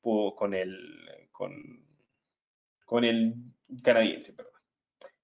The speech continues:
Bien, rompió línea de tendencia en el marco semanal,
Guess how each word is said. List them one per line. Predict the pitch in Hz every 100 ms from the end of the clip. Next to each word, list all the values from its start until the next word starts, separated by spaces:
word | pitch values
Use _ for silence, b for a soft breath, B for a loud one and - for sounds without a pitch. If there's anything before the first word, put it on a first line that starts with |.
| _ -
Bien, | - - - - _
rompió | 123 127 160 - 233
línea | 262 262 262
de | 262
tendencia | 254 240 226 214 220
en | 220
el |
marco | 214 196 185 180 190 190 -
semanal, | - 196 202 208 165 120 -